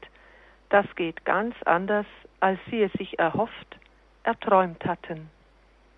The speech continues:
Ähnlich ging es wohl den Jüngern. So klar waren ihre Vorstellungen, was der Messias tun würde, ja tun müsste.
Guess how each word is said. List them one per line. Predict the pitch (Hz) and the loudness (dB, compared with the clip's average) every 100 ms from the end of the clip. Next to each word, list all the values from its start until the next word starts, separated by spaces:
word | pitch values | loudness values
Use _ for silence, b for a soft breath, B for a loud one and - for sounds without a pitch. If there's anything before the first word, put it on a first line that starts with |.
| _ _ _ b b b - | _ _ _ b b b -2
Ähnlich | 226 277 285 285 - - | 0 2 0 -2 -4 -6
ging | 262 247 | 0 2
es | 240 - | 2 6
wohl | 208 214 | 6 6
den | 220 196 | 4 0
Jüngern. | 190 180 160 151 160 _ _ _ _ _ b b b - | -2 -2 -6 -8 -16 _ _ _ _ _ b b b -2
So | 262 285 | 4 4
klar | - 196 185 240 202 | 2 -6 -4 -4 -2
waren | 175 185 190 | -2 -2 -6
ihre | - 196 196 | -10 -10 -8
Vorstellungen, | - 214 - - 190 175 175 170 - b b - | -4 -4 -4 -8 -10 -8 -10 -12 -20 b b -2
was | 185 - | -2 -2
der | 180 | -8
Messias | 170 165 - 226 165 - | -8 -14 -10 -8 -8 -12
tun | - 214 220 180 | -10 -6 -6 -6
würde, | 180 208 214 202 196 b b b | -6 -4 -4 -6 -8 b b b
ja | - 196 185 180 - | -8 -2 0 -2 -6
tun | 214 202 190 | -8 -6 -6
müsste. | 208 320 - - 165 | -8 -8 -10 -12 -12